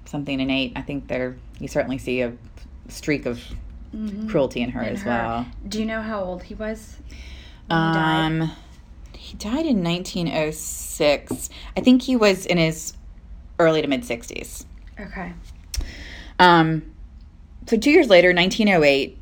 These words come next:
Speaker 1: four of the children are married and living on their own. The only one who's not is Smiley Junior, the oldest son. Um, he's in his late twenties. He's still living at home with Dora. Remember, he was mama's, a mama's
Speaker 2: Mm-hmm.
Speaker 1: boy. Um,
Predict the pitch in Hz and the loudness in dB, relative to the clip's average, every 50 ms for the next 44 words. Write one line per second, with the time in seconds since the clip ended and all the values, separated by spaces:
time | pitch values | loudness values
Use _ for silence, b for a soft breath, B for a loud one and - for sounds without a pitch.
0 | - - - 190 190 208 214 220 226 233 - - 165 160 156 160 160 151 147 143 | -14 -2 2 6 6 6 6 6 4 2 6 6 6 6 6 4 2 0 0 2
1 | 143 143 139 143 143 143 139 135 139 135 139 139 135 135 139 135 131 131 135 135 | 2 2 4 4 4 4 4 2 2 2 2 2 2 2 2 2 2 2 2 2
2 | 127 - 131 127 123 123 123 135 123 - - 160 170 185 190 185 175 170 160 160 | 2 2 2 2 2 2 2 2 0 2 2 2 2 2 2 2 2 4 4 4
3 | 156 156 160 156 147 143 147 143 143 139 135 127 127 123 120 - B B B B | 4 2 0 -2 -2 0 2 4 4 4 4 4 2 2 0 0 B B B B
4 | B B B B - 143 139 135 135 131 - - - 143 143 143 147 143 143 135 | B B B B 4 6 6 6 4 2 -2 2 2 4 4 4 2 0 0 0
5 | 123 120 120 117 135 160 - - - - 147 95 127 131 131 139 139 - - 143 | 0 0 0 -2 -4 -6 -6 -10 -4 0 2 2 2 2 2 0 -2 -2 0 0
6 | 120 110 107 101 90 101 - B B B B B B B - - 123 123 123 170 | 0 0 -2 -4 -6 -8 -10 B B B B B B B 0 2 2 2 4 2
7 | 190 185 220 214 208 185 170 165 190 240 240 - - - 190 170 170 165 160 156 | 2 4 4 2 2 4 4 4 4 4 2 -2 0 2 4 4 4 4 2 2
8 | 160 165 165 - 160 156 - - - 180 180 185 185 185 180 175 185 196 196 196 | 0 -2 -2 -4 -4 -4 -4 4 6 6 6 8 8 6 6 6 4 4 4 4
9 | 196 185 185 190 190 190 196 202 185 170 165 151 143 131 127 127 131 151 170 165 | 2 2 2 2 2 2 0 0 2 4 4 6 6 6 4 4 2 2 2 2
10 | 160 160 160 160 165 160 151 147 147 143 - - - - - - 156 156 156 151 | 4 4 4 2 2 2 2 2 0 -2 -4 -10 -14 -8 -2 2 2 2 2 0
11 | 147 156 - - 151 156 151 147 147 143 117 120 135 131 127 120 120 123 127 127 | -2 -4 -4 -2 0 2 4 4 4 2 2 2 2 2 2 2 2 2 0 -2
12 | B B B B B B B B B - 151 143 139 139 131 131 127 123 131 139 | B B B B B B B B B 2 4 4 6 4 4 2 2 0 -2 -2